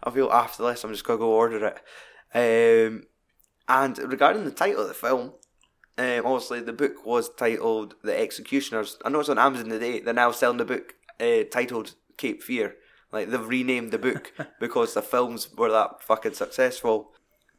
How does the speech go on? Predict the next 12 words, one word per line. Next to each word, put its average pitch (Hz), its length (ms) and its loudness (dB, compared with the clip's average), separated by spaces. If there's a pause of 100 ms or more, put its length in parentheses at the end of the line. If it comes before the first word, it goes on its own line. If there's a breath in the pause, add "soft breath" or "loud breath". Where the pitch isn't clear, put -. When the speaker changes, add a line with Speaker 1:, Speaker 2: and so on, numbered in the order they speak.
(160)
Speaker 1:
Supposedly, 165 480 0
you 123 160 -2
could 135 140 -2
thank 147 440 2
Gregory 127 480 0
Peck - 600 -2 (800)
for 127 200 -2
the 110 100 -4
title 120 340 0
of 107 80 -2
the 107 80 -2
film. 107 360 2